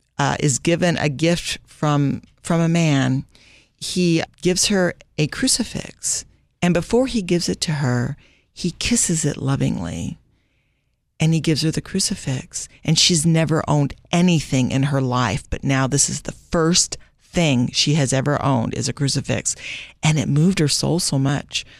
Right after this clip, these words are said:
The Lord started really to work. She, whoever this was on the cross, 'cause she didn't know Jesus Christ, but whoever it was, she totally could identify with him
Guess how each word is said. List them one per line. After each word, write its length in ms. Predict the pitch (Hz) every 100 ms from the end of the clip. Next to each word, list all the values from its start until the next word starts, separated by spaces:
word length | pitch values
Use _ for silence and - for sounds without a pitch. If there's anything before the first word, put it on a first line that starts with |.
| -
The 80 | -
Lord 240 | 147 147 160
started 360 | - 147 127
really 380 | 135 139 180 202
to 160 | - 127
work. 460 | 143 143 107 - - - - - -
She, 480 | - 196 185 175 - _ _ -
whoever 340 | 208 262 302
this 200 | 277 247
was 220 | 370 202
on 120 | 185
the 80 | 160
cross, 340 | 170 160 123 -
'cause 140 | 156
she 120 | 180
didn't 200 | 196 220
know 160 | 208 202
Jesus 320 | 185 175 170
Christ, 400 | 196 156 127 -
but 120 | 143
whoever 440 | 151 160 185 220 240
it 80 |
was, 500 | - 196 143 127 - - - _
she 220 | - 170
totally 600 | - - 170 160 131 123
could 180 | - 127
identify 540 | 123 123 123 - -
with 240 | 135 - -
him 380 | - - -